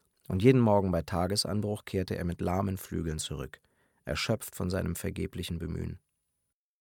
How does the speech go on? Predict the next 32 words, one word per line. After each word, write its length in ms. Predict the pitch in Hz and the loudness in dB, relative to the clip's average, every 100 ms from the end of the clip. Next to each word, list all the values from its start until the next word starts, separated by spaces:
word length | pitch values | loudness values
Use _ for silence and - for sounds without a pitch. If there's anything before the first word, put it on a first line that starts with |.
| _ _ _ _ _ _ | _ _ _ _ _ _
Eines 260 | - 85 82 | -2 2 2
Tages 460 | 90 85 90 - - | 2 0 2 2 2
sagte 280 | 76 - | -2 -2
sein 200 | 73 76 | -4 -4
Vater 340 | - 82 82 71 | -4 -4 -4 -6
zu 140 | - | -6
ihm: 260 | 62 65 - _ _ _ _ _ _ _ _ _ | -6 -8 -12 _ _ _ _ _ _ _ _ _
„Du 360 | - 120 131 117 | 4 8 10 10
hast 300 | 110 - - | 8 8 6
dir 280 | 80 62 55 - - _ - | 0 -6 -8 -16 -20 _ -4
in 160 | 87 | -2
all 260 | - 104 110 | 2 4 6
den 180 | 117 113 | 6 6
Monaten 580 | 101 101 95 - 101 90 | 6 4 4 2 0 0
nicht 280 | 76 - - | -2 -6 -2
einen 360 | 90 92 92 85 | 0 2 2 -2
Flügel 400 | - 107 104 87 | -4 -4 -2 -2
verbrannt, 680 | - 73 - 73 - - _ _ - - - _ _ _ _ _ | -4 -6 -6 -8 -8 -16 _ _ -20 -20 -20 _ _ _ _ _
mein 200 | 82 92 | 2 4
Junge, 360 | 95 95 85 82 _ _ _ _ _ _ _ _ _ _ | 4 4 2 -2 _ _ _ _ _ _ _ _ _ _
und 200 | 107 101 | 0 2
mir 180 | 117 127 | 8 8
sieht's 340 | 117 120 - - | 8 6 6 8
ganz 260 | 110 110 | 8 8
so 140 | - - | 6 6
aus, 300 | 101 113 - | 4 4 4
als 280 | 101 - | 4 2
würdest 320 | 107 101 95 - | 4 6 6 6
du 80 | |
es 140 | 98 - | 4 4
niemals 460 | 120 113 90 - | 6 6 6 4
tun. 320 | - 92 80 | 2 0 -2